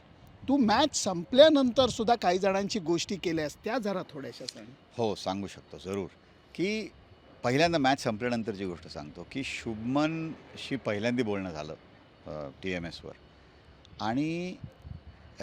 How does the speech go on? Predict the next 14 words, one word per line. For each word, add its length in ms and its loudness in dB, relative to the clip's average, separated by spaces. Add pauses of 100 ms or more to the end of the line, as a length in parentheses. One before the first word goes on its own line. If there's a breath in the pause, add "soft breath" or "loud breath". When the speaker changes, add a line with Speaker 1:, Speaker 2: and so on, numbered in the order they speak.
Speaker 2:
जॉनथन 360 0
ॲग्न्यू, 340 -2
ज्यांनी 220 -4
तो 120 -4
actually 320 -6
इंटरव्ह्यू 420 -6
घेतला, 280 -8
तो 140 -12
लीड 260 -6
क्रिकेट 340 -12
कॉरेस्पॉन्डंट 600 -8
आहे 80 -10
बी-, 200 -12
बीबीसीचा, 540 -14